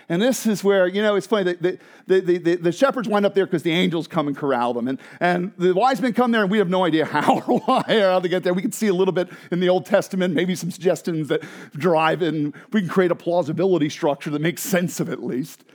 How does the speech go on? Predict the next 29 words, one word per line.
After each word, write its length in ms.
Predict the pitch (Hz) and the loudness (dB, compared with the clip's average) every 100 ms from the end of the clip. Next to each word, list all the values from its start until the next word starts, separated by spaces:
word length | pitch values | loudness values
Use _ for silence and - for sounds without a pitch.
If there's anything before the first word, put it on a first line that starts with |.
| - - - - | -20 -20 -8 0
But 60 | |
we 100 | 196 | 0
still 240 | - - 277 | 0 -2 0
don't 180 | 247 | 0
know. 340 | 196 151 92 - - _ _ _ | -2 -6 -12 -16 -20 _ _ _
We 100 | - | -12
still 220 | 127 - 135 | -10 -8 -8
don't 160 | 110 | -8
know. 180 | 95 85 _ _ - - _ _ | -12 -18 _ _ -20 -20 _ _
But 200 | 180 175 - - - _ _ _ _ _ _ _ _ _ - | -2 -2 -4 -20 -20 _ _ _ _ _ _ _ _ _ -14
I'm 220 | - 196 165 | -6 -2 -2
interested 500 | 139 147 - 123 110 | -4 -10 -4 -4 -2
now 280 | 107 107 | -4 -4
as 120 | 98 107 | -8 -12
we, 140 | 104 - _ | -14 -16 _
we're 140 | - 110 | -14 -6
being 240 | 139 120 | -4 -4
sent 340 | - 143 127 90 | -4 -6 -6 -8
out, 320 | 82 - - _ _ _ _ _ _ - | -16 -20 -20 _ _ _ _ _ _ -8
the 60 | |
way 60 | 131 | -8
Christ 300 | - 131 - | -4 -4 -4
sends 180 | 127 123 | -6 -4
out 140 | 120 | -4
at 60 | 117 | -4
the 80 | 113 | -6
end 100 | 120 | -4
of 60 | |
Matthew. 380 | 120 123 - | -6 -8 -12